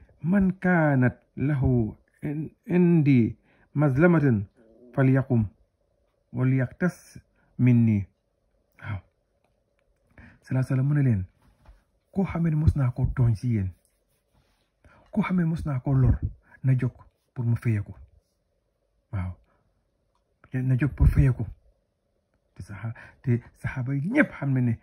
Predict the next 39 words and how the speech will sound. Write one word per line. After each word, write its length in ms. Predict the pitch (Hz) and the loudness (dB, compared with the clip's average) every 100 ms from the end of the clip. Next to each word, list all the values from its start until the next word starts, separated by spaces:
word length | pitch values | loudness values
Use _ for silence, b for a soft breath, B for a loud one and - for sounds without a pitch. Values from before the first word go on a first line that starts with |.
| b | b
sallallahu 120 | _ - | _ -10
alayhi 240 | 135 120 | -8 -6
wa 40 | 123 | -6
sallam 120 | 120 | -6
mosut 180 | 127 139 | -8 -8
a 20 | |
tooñ 220 | - 180 | -6 -8
kenn. 240 | 180 302 247 - _ _ _ _ _ _ _ _ _ _ _ _ _ | -2 0 0 -8 _ _ _ _ _ _ _ _ _ _ _ _ _
Waaw. 160 | 87 - _ _ _ | -18 -18 _ _ _
Mosut 220 | 104 127 | -10 -2
a 60 | 143 | 0
lor 260 | 170 190 202 | 2 0 0
kenn. 240 | 294 254 - _ _ _ _ _ | -2 -2 -8 _ _ _ _ _
Sallallahu 240 | - 95 90 | -12 -12 -12
alayhi 80 | |
wa 60 | - | -14
sallam. 160 | 71 - _ _ _ _ _ _ _ _ _ - | -16 -18 _ _ _ _ _ _ _ _ _ -6
Mu 80 | 117 | -2
ne 100 | 117 | 2
leen 180 | 120 117 | 2 2
nag, 140 | 117 - _ _ _ | -2 -6 _ _ _
parce 140 | 160 - | -12 -4
que 80 | |
nit 140 | 170 180 | -2 -2
ki 240 | - 202 - _ | -4 -8 -10 _
pour 140 | 175 160 | -6 -6
setal 280 | 185 165 | -4 -2
boppam, 500 | 143 143 - 123 113 101 _ _ _ _ _ _ _ _ | -2 -2 -2 -2 -2 -6 _ _ _ _ _ _ _ _
bëgg 180 | 123 123 | -8 -6
na 40 | 127 | -4
dem 160 | 131 - | -4 -6
aaxi 280 | 120 - - | -10 -10 -8
kenn. 220 | 185 180 - _ _ _ _ | -8 -8 -12 _ _ _ _
Mu 60 | 127 | -10
ne 40 | 139 | -8
leen, 140 | 147 - | -8 -8
koo 140 | 196 | -8
xam 260 | 175 196 175 | -4 0 2
ne 220 | 151 107 | 0 -2